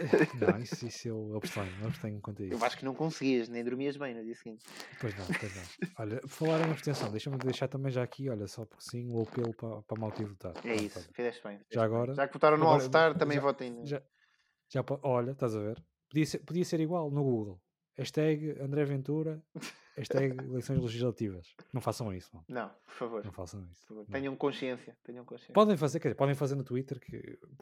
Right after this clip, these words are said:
Speaker 1: pronto, é o mínimo. Não quer dizer que ouviram um episódio, não é? Mas seria engraçado, não seria? Então,
Speaker 2: Epá, mas nós
Speaker 1: olha,
Speaker 2: somos
Speaker 1: agora vamos
Speaker 2: associados
Speaker 1: votar
Speaker 2: ao
Speaker 1: todos
Speaker 2: André
Speaker 1: no
Speaker 2: Ventura,
Speaker 1: Twitter.
Speaker 2: não é propriamente o meu sonho.
Speaker 1: Não é
Speaker 2: Eh,
Speaker 1: bom,
Speaker 2: não é,
Speaker 1: não é bom.
Speaker 2: não é.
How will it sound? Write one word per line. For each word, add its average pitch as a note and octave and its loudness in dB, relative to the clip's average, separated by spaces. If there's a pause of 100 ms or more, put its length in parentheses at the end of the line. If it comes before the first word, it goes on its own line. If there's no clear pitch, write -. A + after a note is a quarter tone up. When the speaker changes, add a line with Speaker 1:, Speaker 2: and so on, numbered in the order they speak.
Speaker 1:
pronto, F#2+ -10 (160)
é G#2 -8
o G2 -6
mínimo. G2+ -8 (240)
Não G2 -8 (200)
quer A2 -2
dizer G#2 0
que - -4
ouviram G#2+ -2
um A2 0
episódio, F#2+ -4
não E2+ -12
é? - 0 (220)
Mas F3+ 0
seria F#3+ 2
engraçado, D#3 0
não C#3 -2
seria? G#2+ -2
Então, A#2+ -2 (120)
Speaker 2:
Epá, C#3+ 4
mas C#3 0
nós D3+ 2
Speaker 1:
olha, D3 0
Speaker 2:
somos F3 6
Speaker 1:
agora D#3+ 6
vamos E3 4
Speaker 2:
associados D3+ 6
Speaker 1:
votar D#3+ 6
Speaker 2:
ao C#3+ 4
Speaker 1:
todos - 4
Speaker 2:
André D3+ 8
Speaker 1:
no C#3 6
Speaker 2:
Ventura, C3 2 (140)
Speaker 1:
Twitter. D3+ 0
Speaker 2:
não D3+ 0
é D3 0
propriamente D3 -2 (180)
o C#3+ -4
meu C#3+ -4
sonho. A2+ -4
Speaker 1:
Não C#3 4
é B2+ 6
Speaker 2:
Eh, A#2 2
Speaker 1:
bom, G#2 0
Speaker 2:
não A#2 -2
é, A2+ 0
Speaker 1:
não A#2+ 0
é A#2 0
bom. G#2+ -2
Speaker 2:
não A#2 -10
é. A#2 -14